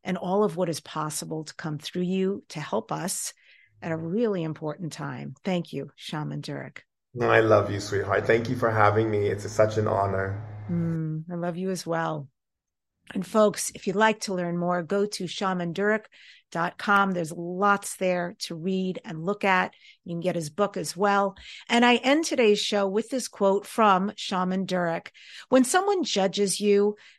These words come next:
Speaker 1: they are not judging you. They are showing you their capacity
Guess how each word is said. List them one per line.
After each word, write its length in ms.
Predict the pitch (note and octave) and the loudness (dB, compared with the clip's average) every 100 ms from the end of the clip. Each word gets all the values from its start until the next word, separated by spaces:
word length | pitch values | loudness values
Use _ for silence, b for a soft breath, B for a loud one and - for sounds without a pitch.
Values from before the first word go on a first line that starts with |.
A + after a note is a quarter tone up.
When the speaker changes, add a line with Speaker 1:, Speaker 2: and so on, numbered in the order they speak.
| _ | _
Speaker 1:
they 140 | - D#4 | 2 4
are 80 | E4 | 6
not 260 | B3+ C#4+ | 4 2
judging 400 | - A#3 F#3+ G3+ | 0 -2 -2 -4
you. 540 | F#3 F3+ A#3+ F#3+ - - _ _ b b b | -2 -2 0 -2 -6 -14 _ _ b b b
They 200 | A3 C#4 | 4 4
are 120 | D#4 | 4
showing 460 | D4 C#4+ C4 C4 B3+ | 2 4 6 6 4
you 300 | A3 A3+ A3+ | 2 0 0
their 180 | G3 | -2
capacity 1040 | F#3+ G3+ G3 - F3 E3 - D#3+ E3 D#3+ G3 | -4 -8 -10 -6 -2 -2 -4 -6 -8 -10 -14